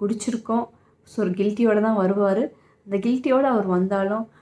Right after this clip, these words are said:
"நான் உங்களை குடிக்காம வர சொன்னேன்ல, அறிவில்லையா, திட்டாம, காஃபி கொடுக்காம, சாப்பாடு கொடுக்காம பக்கத்துல போய் உட்காருங்க. அவர் எங்கே உட்கார்ந்துருக்காரோ, தெருவுல உட்கார்ந்துருக்காரா, திண்ணையில உட்கார்ந்துருக்காரா, வீட்ல உட்கார்ந்துருக்காரா, பெட்ரூம்ல உட்கார்ந்துருக்காரா, ஹால் எங்க உட்கார்ந்தாரோ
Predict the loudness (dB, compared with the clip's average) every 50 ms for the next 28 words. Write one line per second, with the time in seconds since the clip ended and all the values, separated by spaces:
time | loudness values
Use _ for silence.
0 | _ _ _ -2 -2 -2 -2 -4 -6 -4 -2 -2 0 2 2 2 2 2 2 2
1 | 2 0 0 -2 -2 -2 -2 -4 -2 -2 0 0 2 2 2 2 0 0 0 0
2 | 0 0 0 -2 -4 -6 -6 -6 -4 -4 -4 -2 -2 -2 -4 -4 -6 -2 -2 -2
3 | -2 -2 -6 -6 -4 -6 -6 -4 -4 -4 -4 -2 -4 -6 -6 -10 -10 -6 -4 -4
4 | -4 -4 -4 -6 -6 -6 -8 -10 -14 -12 -12 -10 -6 -6 -4 -2 -4 -4 -2 -2
5 | -4 -4 -4 -6 -8 -6 -6 -6 -6 -6 -6 -6 -6 -6 -12 -20 -20 -20 _ -8
6 | -6 -4 -4 -2 -2 0 0 0 2 2 2 0 0 0 0 0 2 2 0 -2
7 | -2 -2 0 0 -2 -4 -4 -12 _ _ _ _ _ _ _ _ _ _ _ -4
8 | 0 2 4 6 4 4 4 2 0 -2 -2 -4 -6 -4 -4 -4 -2 -2 -2 -2
9 | -4 -6 -10 -16 _ -4 -2 0 0 0 0 0 0 -2 -2 -4 -6 -4 -6 -8
10 | -12 -12 -12 -10 -8 -6 -6 -8 -8 -8 -8 -8 -8 -4 -6 -6 -6 -4 -6 -6
11 | -6 -6 -8 -8 -10 -8 -8 -8 -6 -6 -6 -8 -8 -6 -4 -2 0 0 0 -2
12 | -4 -4 -8 -10 -10 -14 -16 -16 -12 -12 -12 -6 -4 -2 -2 -2 -2 -2 -4 -4
13 | -2 -2 -4 -4 -4 -10 -12 -12 -10 -12 -12 -12